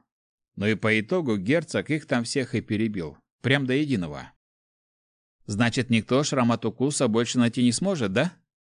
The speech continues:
уточнил я. «Он просто сгорел. Там кости найти было сложно, на самом деле. А потом бы понять еще,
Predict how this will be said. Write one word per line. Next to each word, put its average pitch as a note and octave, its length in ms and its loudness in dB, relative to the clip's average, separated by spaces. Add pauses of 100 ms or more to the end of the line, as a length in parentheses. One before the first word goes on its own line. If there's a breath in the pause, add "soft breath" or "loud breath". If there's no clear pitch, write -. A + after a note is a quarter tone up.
(160)
уточнил G2 540 -2
я. D#2+ 300 -6 (960)
«Он F#2+ 340 0
просто G#2 480 0
сгорел. F#2+ 540 0 (460)
Там A#2 240 4
кости E3 440 2
найти G2 400 2
было G2+ 240 2
сложно, E2+ 640 -2 (100)
на G2 160 -2
самом F#2 360 0
деле. D#2 400 -8 (580)
А F#2+ 140 -2
потом C3+ 380 2
бы D3+ 140 2
понять A2 540 0
еще, F2+ 500 -2